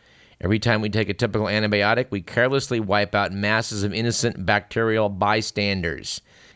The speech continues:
Experiments in mice and human epidemiology implicate these losses in autoimmune disorders, lo-, such as asthma, type one diabetes, and Crohn's disease. Babies delivered by cesarean section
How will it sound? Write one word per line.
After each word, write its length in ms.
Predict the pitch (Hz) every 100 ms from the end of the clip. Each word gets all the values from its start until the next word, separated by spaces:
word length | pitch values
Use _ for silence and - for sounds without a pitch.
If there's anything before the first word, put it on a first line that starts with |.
| _
Experiments 640 | 101 - 135 131 123 120 -
in 200 | 110 110
mice 440 | 113 123 156 -
and 120 | 87
human 260 | 104 107 107
epidemiology 840 | 107 98 101 98 98 101 101 110
implicate 500 | 104 123 113 123 110
these 240 | 113 107 95 -
losses 840 | 98 110 135 - 107 123 123 - _ _ _
in 120 | 95 98
autoimmune 600 | - 104 113 123 147 170
disorders, 600 | 160 151 123 90 73 -
lo-, 140 | 87
such 260 | - 90 -
as 160 | 82 -
asthma, 520 | 82 80 78 98 131 139 _ _ _
type 280 | - 101 92
one 220 | 104 95
diabetes, 600 | 95 95 90 117 120 117
and 160 | 127
Crohn's 340 | 123 139 135 113
disease. 640 | 104 90 87 64 - - - _ _ _ - - -
Babies 340 | 107 110 117
delivered 400 | 104 107 110 110
by 140 | 95 104
cesarean 580 | 107 95 113 113 107
section 460 | 101 117 110 - 127